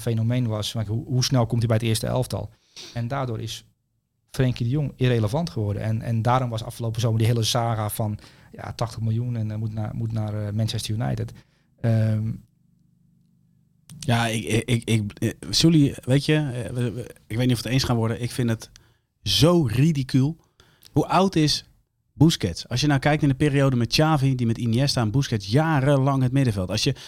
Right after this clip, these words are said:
Speaker 2: je hebt het over het, het, eh, het middenveld van Real Madrid, wat tien jaar lang heerst.
Speaker 1: Ja.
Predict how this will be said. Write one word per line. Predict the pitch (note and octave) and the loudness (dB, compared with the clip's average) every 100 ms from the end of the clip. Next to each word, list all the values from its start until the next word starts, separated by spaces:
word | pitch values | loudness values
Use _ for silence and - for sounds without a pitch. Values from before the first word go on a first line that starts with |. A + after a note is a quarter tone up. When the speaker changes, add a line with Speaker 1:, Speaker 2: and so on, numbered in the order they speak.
| - - | -20 -4
Speaker 2:
je | C3+ | 0
hebt | D3 | 0
het | D#3 | 2
over | F3 D#3 E3 - - - | 2 4 2 0 -16 -2
het, | C#3 - | -2 0
het, | D#3 C3+ | -2 0
eh, | D#3 | -2
het | D3 C3+ | 2 4
middenveld | E3 D3 D3+ - | 4 6 4 4
van | C#3+ | 4
Real | D3 C#3 | 4 4
Madrid, | C3+ C#3 A#2+ | 4 2 2
wat | B2 - | -2 -2
tien | - G3 F3 | 0 4 6
jaar | C#3+ C3+ | 6 4
lang | C#3+ B2 | 4 4
heerst. | G#2+ D#3 G2+ - | 4 2 2 -4
Speaker 1:
Ja. | C3 B2 | -10 -10